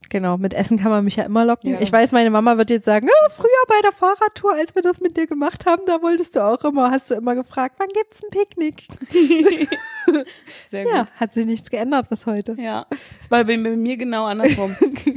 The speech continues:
Speaker 2: Ich will nicht essen, bis ich nicht mindestens das Etappenziel erreicht habe.
Speaker 1: Ich konnte da aber auch nicht essen. Also da konnte ich wirklich auch nicht essen. Da
Speaker 2: Ja.
Speaker 1: konnte ich nicht mal trinken. Ich war
Speaker 2: Oh.
Speaker 1: einfach so fertig. Das war richtig scheiße.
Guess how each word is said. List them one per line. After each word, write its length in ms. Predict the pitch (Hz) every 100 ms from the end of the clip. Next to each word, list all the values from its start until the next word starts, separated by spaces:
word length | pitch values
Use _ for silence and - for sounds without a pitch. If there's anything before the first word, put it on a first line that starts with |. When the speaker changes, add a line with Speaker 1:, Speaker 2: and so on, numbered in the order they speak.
| -
Speaker 2:
Ich 60 | -
will 100 | 247
nicht 120 | 262
essen, 300 | - 262 294
bis 180 | 262 262
ich 120 | 262 254
nicht 160 | 233
mindestens 400 | 247 269 269 247
das 160 | 247 220 -
Etappenziel 640 | - - 220 240 226 214
erreicht 360 | 196 185 185 196
habe. 120 | 185 _ _
Speaker 1:
Ich 160 | 214 -
konnte 280 | 247 262
da 160 | 247 226
aber 180 | 214 202
auch 100 | 214
nicht 260 | 233 -
essen. 320 | 170 170 170 -
Also 220 | 202 214
da 180 | 214 233
konnte 260 | 302 247
ich 80 | 220
wirklich 300 | 233 233 214
auch 100 | 214
nicht 200 | 214 196
essen. 240 | 170 185 180
Da 80 |
Speaker 2:
Ja. 60 | 220
Speaker 1:
konnte 200 | 233 240
ich 80 | 233
nicht 140 | 240
mal 120 | 226
trinken. 420 | 202 - 254 - 196
Ich 120 | 185
war 100 | 190
Speaker 2:
Oh. 40 |
Speaker 1:
einfach 220 | 214 233
so 240 | 220 240 262
fertig. 640 | - 240 - 190 233 - _ _ _ _ _ _ _ _ - - _ _
Das 140 | 202 202
war 120 | 202
richtig 340 | 226 - 220
scheiße. 480 | - 175 208 180 175